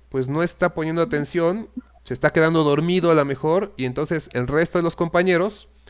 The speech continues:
por estar viendo cómo se queda dormido, ya no ponen atención. Ahora, por el otro lado, ¿qué sucede si apagan la cámara? Me ha tocado como profesor que les digo a todos, "Ya se pueden retirar".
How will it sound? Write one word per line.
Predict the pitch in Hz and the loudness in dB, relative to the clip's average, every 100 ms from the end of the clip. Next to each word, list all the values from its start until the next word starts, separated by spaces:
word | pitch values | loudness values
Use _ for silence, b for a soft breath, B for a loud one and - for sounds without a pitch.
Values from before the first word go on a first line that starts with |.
| b b | b b
por | - 135 | -2 2
estar | 131 160 165 | 4 4 4
viendo | 165 175 180 | 2 2 0
cómo | 180 180 | 2 0
se | 170 | -2
queda | 160 165 | 0 2
dormido, | 165 165 165 160 170 - | 2 0 0 0 -2 -2
ya | 131 131 | -2 0
no | 135 | -2
ponen | 131 127 127 | -4 -4 -4
atención. | 131 160 214 208 135 - _ b b b | -4 -2 -2 -2 -4 -16 _ b b b
Ahora, | 160 135 | 0 0
por | 131 127 | 0 0
el | 123 | 2
otro | 147 170 180 | 0 2 4
lado, | 175 160 165 | 4 2 0
¿qué | 143 | -6
sucede | 156 147 143 139 | -6 -4 -4 -2
si | 131 | -4
apagan | 127 123 127 | -2 -2 0
la | 135 | 0
cámara? | 185 190 139 104 - B B B B B - | -2 0 -2 -4 -14 B B B B B -14
Me | 101 110 | -6 -4
ha | 123 | -2
tocado | 170 - 185 165 | -2 0 2 0
como | 120 104 - | -2 -6 -2
profesor | 139 196 185 170 156 - _ _ - | -2 0 0 0 -2 -4 _ _ -10
que | 127 | -4
les | 117 117 | -2 0
digo | 127 | 0
a | 135 | 2
todos, | 151 151 151 - | 2 0 0 -4
"Ya | 110 110 | -6 -6
se | 107 117 | -2 -4
pueden | 127 127 127 | -2 -2 0
retirar". | 131 156 160 156 202 | -2 0 4 2 2